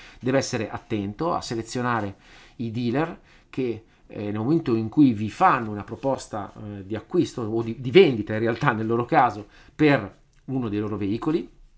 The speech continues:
chiedete, chiedete davvero l'opportunità di essere coperti da una garanzia del valore per tutta la durata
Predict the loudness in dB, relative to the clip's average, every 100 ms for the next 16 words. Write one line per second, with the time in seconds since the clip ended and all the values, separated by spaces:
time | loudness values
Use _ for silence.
0 | _ -20 -20 _ _ 0 8 8 8 2
1 | -4 -2 0 2 2 2 2 0 -2 -4
2 | -4 -2 -4 -4 -4 -4 -4 -6 0 0
3 | 2 0 0 0 -2 -2 -4 -4 -2 0
4 | 0 0 0 2 0 -4 -10 _ -20 -20
5 | -4 0 0 4 6 6 6 4 4 2
6 | 2 0 -4 -4